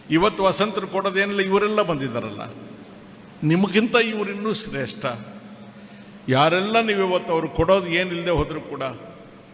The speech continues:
ಸಾವಿರ ನುಡಿ ನಮನಕ್ಕೆ ನೀವು ಯಾರು ಬಂದಿದ್ದೀರಿ, ನಿಮ್ಮ ಪ್ರತಿಯೊಬ್ಬರ ಪಾದಗಳಿಗೂ ನಮಸ್ಕಾರ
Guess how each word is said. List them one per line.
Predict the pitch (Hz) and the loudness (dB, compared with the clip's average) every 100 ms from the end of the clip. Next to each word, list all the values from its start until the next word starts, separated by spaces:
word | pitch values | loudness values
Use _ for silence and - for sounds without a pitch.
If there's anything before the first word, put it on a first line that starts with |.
| - - - - | -20 -16 -10 -2
ಸಾವಿರ | 131 143 143 139 139 | 2 2 2 0 0
ನುಡಿ | 131 123 135 | 0 -2 -2
ನಮನಕ್ಕೆ | 127 123 123 120 120 | -2 -2 -4 -4 -4
ನೀವು | 117 117 | -2 0
ಯಾರು | 117 113 | 2 2
ಬಂದಿದ್ದೀರಿ, | 107 107 113 107 104 104 107 - - - - - - | 0 -2 -2 -2 -4 -6 -10 -16 -16 -16 -16 -16 -4
ನಿಮ್ಮ | 123 123 117 | 0 2 2
ಪ್ರತಿಯೊಬ್ಬರ | 117 131 131 139 127 131 | 2 0 2 0 2 0
ಪಾದಗಳಿಗೂ | 117 - 135 151 165 160 160 151 | 0 2 4 4 2 0 0 -2
ನಮಸ್ಕಾರ | 139 131 123 - 123 | -2 -4 -4 -4 -6